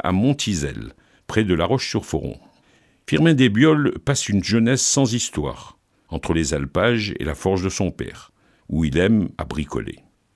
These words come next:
Mobilisé en mille neuf cent quatorze, il est blessé trois ans plus tard par plusieurs éclats d'obus,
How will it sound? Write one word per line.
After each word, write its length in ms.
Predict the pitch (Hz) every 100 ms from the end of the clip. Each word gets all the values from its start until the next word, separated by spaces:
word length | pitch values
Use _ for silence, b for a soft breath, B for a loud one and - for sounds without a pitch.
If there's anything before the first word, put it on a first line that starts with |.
| _ -
Mobilisé 500 | 98 127 151 147 170
en 80 | 143
mille 160 | 123
neuf 120 | 151
cent 180 | 147 127
quatorze, 760 | - 87 131 147 147 123 104 - b b -
il 180 | 87
est 60 | 107
blessé 540 | 101 120 - 123 98 -
trois 400 | - 139 139 110
ans 80 | 95
plus 200 | - 82
tard 340 | 139 143 135
par 200 | - 92
plusieurs 540 | - 117 104 110 80
éclats 280 | 92 - 85
d'obus, 460 | 73 80 87 127